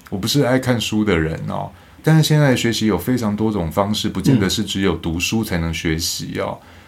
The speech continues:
Speaker 1: 所以我会一直持续性的学习，让自己有不断的活水注入。因为有这样的活水不断的注入，才能让我的视野能看到更多元的视角还有可能性哦。
Speaker 2: 嗯哼。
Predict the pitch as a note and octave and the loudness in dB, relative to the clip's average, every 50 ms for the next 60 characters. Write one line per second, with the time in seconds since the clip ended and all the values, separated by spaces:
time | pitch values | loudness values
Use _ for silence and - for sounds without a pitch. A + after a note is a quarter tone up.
0 | - - - F3 F3 D3 A#2+ A#2 G#2 A2 C#3+ D3 A#2 B2 A2 - - B2 G#2 - | -14 -2 2 2 4 4 4 2 2 4 4 2 2 0 -2 -2 -2 -2 -2 -2
1 | C3 A#2 - C3 A#2+ A2 G2+ F2+ - - F2+ F#2+ F#2+ - - F#2+ F#2+ G#2+ B2+ B2+ | -2 -2 -2 -2 0 0 -2 -2 0 0 0 0 0 -2 -2 -2 -2 0 0 -2
2 | A#2+ - F2 - F2 F2 E2 D#2+ D#2 - F#2 E2+ A#2 A2+ G#2 F#2 E2 - - E2+ | -2 -2 -4 -4 -2 -2 -2 -4 -4 -6 -6 -4 -2 -2 -2 -2 -4 -4 -4 -4
3 | F2+ F2+ - F#2 D#2+ C#2+ - F#2+ F2+ E2 E2+ F2+ E2 D2+ - - - _ _ - | -4 -2 -2 -2 -4 -4 -4 -6 -4 -2 -2 -2 -2 -2 -4 -12 -20 _ _ -20
4 | - - _ _ - - - - E3 F3 F#3 E3+ D3 A#2+ G#2 G#2 G#2 - C#3+ C#3+ | -20 -20 _ _ -20 -18 -6 0 2 4 4 4 4 4 2 0 0 -2 -4 -4
5 | C3+ A#2 A#2 A2 A2 - - A2 A2+ - G#2 F2 D#2+ G2 F#2+ F#2+ B2 A#2 A2 G2 | -2 -2 -2 -2 -2 -2 -2 -2 -2 -2 -2 -4 -4 -6 -4 -4 -2 -2 -2 -4
6 | F#2+ - A2 G#2+ G#2 A2+ A2+ G#2 F#2+ - - - - _ - - - G#2 A#2 C3 | -4 -2 -2 -2 0 0 0 0 -2 -6 -14 -20 -20 _ -14 -6 -4 0 0 2
7 | C#3+ D3+ E3 D3 B2+ F#2 E2 D#2+ E2 E2 - - - C#3+ B2 F#2+ F2 D#2 D#2 E2 | 2 4 2 2 2 0 -2 -2 0 0 0 0 0 0 0 0 0 -2 -2 -4
8 | E2 E2 - A2 A2 A2 A2 G2+ - B2+ A#2+ A2 G#2+ - G#2+ G#2 G#2 G2 E2 D#2+ | -6 -4 -2 -2 -2 0 0 -2 0 -2 -2 -2 0 2 2 2 4 2 2 0
9 | D#2+ D#2 - - - F#2 D#2+ D#2+ - D#2+ D#2 D#2 D#2 D#2 - - E2 D#2+ D#2 D2+ | 0 0 0 0 0 -2 -2 -2 -4 -4 -2 -4 -4 -6 -6 -8 -8 -6 -8 -8
10 | D#2+ - - F#2 E2 C#2+ D2 - - A2 G#2 B2 D#3 | -6 -6 -2 -2 -2 -4 -4 -4 -2 0 2 4 2